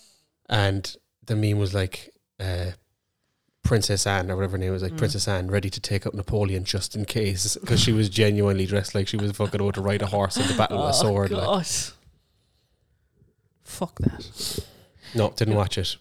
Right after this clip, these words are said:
Speaker 1: I think it's a
Speaker 2: Load of shit.
Speaker 1: load of shit. He didn't even look happy. Big chubby fingered cunt.
Speaker 2: Yeah, he's a big chubby fingered cunt, yeah. Do you know what? I, I, so I still stay with my,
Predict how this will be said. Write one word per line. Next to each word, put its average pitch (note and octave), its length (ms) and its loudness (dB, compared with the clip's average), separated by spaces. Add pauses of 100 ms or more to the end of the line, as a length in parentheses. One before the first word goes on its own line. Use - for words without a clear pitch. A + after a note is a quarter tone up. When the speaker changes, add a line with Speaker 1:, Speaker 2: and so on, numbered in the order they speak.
Speaker 1:
I G2+ 80 0
think G2 160 0
it's - 140 -2
a F#2 80 -4 (560)
Speaker 2:
Load E3+ 240 6
of D3 60 4
shit. E3+ 360 4
Speaker 1:
load G2 140 -2
of F2+ 80 -2
shit. - 380 -6 (320)
He F3 100 4
didn't B2 160 2
even F#2+ 160 2
look G2 120 -2
happy. F2+ 420 -6 (420)
Big - 160 -10
chubby G#2 340 0
fingered F#2 300 -2
cunt. F#2 340 -4
Speaker 2:
Yeah, C#3 180 -2
he's D3 240 -2
a - 20 -8
big D3+ 140 -2
chubby D3 240 -2
fingered D3 400 -6
cunt, C#3+ 300 -2
yeah. D3+ 160 -2 (520)
Do G3 80 2
you G#3 60 8
know G#3 520 8 (200)
what? F#3+ 260 4 (320)
I, F3 400 6
I, F3 180 6
so F3+ 220 2
I E3+ 80 6
still E3+ 240 2
stay F3+ 240 4
with E3 140 0
my, D#3+ 440 2